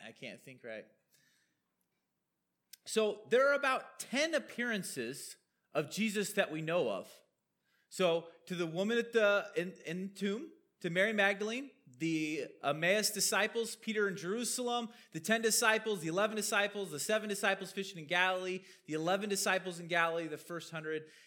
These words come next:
and James, the Lord's brother. So he appeared about ten times. So he princes-, presents himself to the people, but he probably didn't actually remain with them forty days. Like, they didn't hang out for those forty days. It seems like he appeared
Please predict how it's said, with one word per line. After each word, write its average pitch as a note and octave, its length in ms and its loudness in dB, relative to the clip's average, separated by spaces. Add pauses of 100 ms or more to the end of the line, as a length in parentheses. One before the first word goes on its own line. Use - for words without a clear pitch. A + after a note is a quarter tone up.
(140)
and B2 180 -12
James, E3 500 0
the C#3 120 -8
Lord's C3+ 560 -6 (260)
brother. F#3 340 2
So F#3 200 -2
he F#3+ 160 0
appeared C#4 360 -2
about G3+ 460 2
ten F3 260 -6
times. D3+ 400 -4
So - 80 -10
he E3+ 120 -4
princes-, A#3 800 -8
presents A#3+ 400 -6
himself F#3+ 500 -2 (240)
to - 80 -16
the E3 100 -4
people, G#3+ 440 -2 (180)
but A#3 100 6
he C4 60 0
probably F4+ 460 0 (100)
didn't C4 320 -4
actually A#3 480 -2
remain F#3 640 -4
with F#3 160 -2
them A#2+ 160 -6
forty A2 320 -8
days. G#2+ 480 -12
Like, D3 180 -4
they G#3+ 120 2
didn't A#3+ 220 -4
hang A3 300 0
out A3+ 320 6
for C#3+ 100 -10
those A2 200 -10
forty A2+ 240 -10
days. B2 180 -8
It D#3 80 -10
seems A3+ 200 -6
like G3+ 200 -2
he G3 120 -6
appeared A3 580 -10